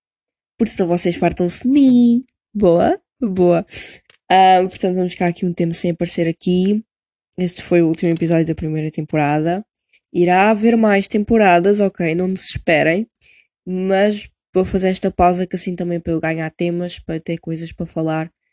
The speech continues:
Porque assim é sempre um tormento eu estar aqui meia hora a tentar pensar no que é que hei de falar. Portanto, é isso. Este foi o episódio dez da primeira temporada de Gralhar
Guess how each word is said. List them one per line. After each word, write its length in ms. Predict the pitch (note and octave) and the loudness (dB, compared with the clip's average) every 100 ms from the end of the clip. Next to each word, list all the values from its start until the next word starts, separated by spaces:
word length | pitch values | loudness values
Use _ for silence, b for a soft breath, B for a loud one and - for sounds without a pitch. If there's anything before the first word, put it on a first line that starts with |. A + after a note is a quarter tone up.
| _ _ - | _ _ -16
Porque 160 | F3 | -8
assim 140 | F3+ F3+ | -4 -4
é 40 | |
sempre 260 | F3+ F3 F#3 | -4 -6 -6
um 60 | |
tormento 340 | F3 F3+ F3 E3+ | -4 -4 -4 -4
eu 40 | |
estar 140 | E3+ E3 | -6 -8
aqui 200 | E3 E3+ | -6 -4
meia 240 | F3 F3 | -4 -2
hora 200 | E3+ E3 | -2 -4
a 40 | |
tentar 280 | D#3+ E3 D#3+ | -6 -8 -8
pensar 560 | - E3+ - - E3+ F3 G#3 | -2 0 0 0 -2 -4 -6
no 140 | F#3+ | -6
que 100 | E3+ | -2
é 60 | E3 | -4
que 100 | E3 | -4
hei 40 | |
de 80 | E3 | -6
falar. 340 | F#3 G#3 D#3+ - _ _ _ _ _ _ _ _ _ _ _ b b _ _ | -2 -2 -2 -8 _ _ _ _ _ _ _ _ _ _ _ b b _ _
Portanto, 280 | - G#3 G3+ | -8 -6 0
é 100 | F3+ | 2
isso. 360 | E3+ - C#4 D4+ _ _ - _ | 4 2 -2 -6 _ _ -20 _
Este 240 | F#3+ - | -8 -8
foi 640 | - F3+ F3+ F3 E3+ F3 - - | -8 -2 0 2 2 -2 -6 -4
o 40 | |
episódio 520 | F3 F#3+ F3+ E3 E3+ | -4 -4 -6 -2 0
dez 500 | F3 F3 A3 C4+ - _ _ _ _ _ _ | 2 0 -2 -6 -18 _ _ _ _ _ _
da 120 | F#3+ F3+ | -4 -2
primeira 420 | F3 F3 G3 A3 | -2 0 0 0
temporada 720 | A#3+ A3+ A3+ G3 F3+ F#3+ D#4 _ _ _ _ _ _ _ _ - | -2 -4 2 2 2 0 -4 _ _ _ _ _ _ _ _ -4
de 240 | G3 B3 | 2 4
Gralhar 560 | A#3+ A3 F#3+ F3 - | 6 6 4 4 0